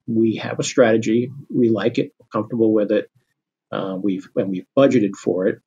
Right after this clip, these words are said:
And one thing that we've just done in order to, to keep up with what we wanna do going forward is actually added another freelance copywriter as well.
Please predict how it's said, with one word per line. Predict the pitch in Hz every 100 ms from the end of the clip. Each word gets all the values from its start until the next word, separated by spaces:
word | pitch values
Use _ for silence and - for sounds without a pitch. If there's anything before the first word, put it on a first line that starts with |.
| _ _ _ _ _ -
And | 104 98 95 98 98 113
one | 113
thing | 117 127 104
that | 95 107
we've | 98 - _ _
just | 143 127 -
done | 120 95 90
in | 95
order | 104 92 98
to, | - _
to | -
keep | - 120 113
up | 110 110
with | 101 -
what | 110 -
we | 110
wanna | 101 104 90
do | 110 110 101
going | 107 95 90
forward | - 127 110 104
is | 95 -
actually | 113 - 113 104 104
added | 101 90 - _
another | 101 104 101 87
freelance | - 123 117 107 95 -
copywriter | - 120 110 92 85 - - _ _ _ _ _
as | 98 -
well. | 107 107 85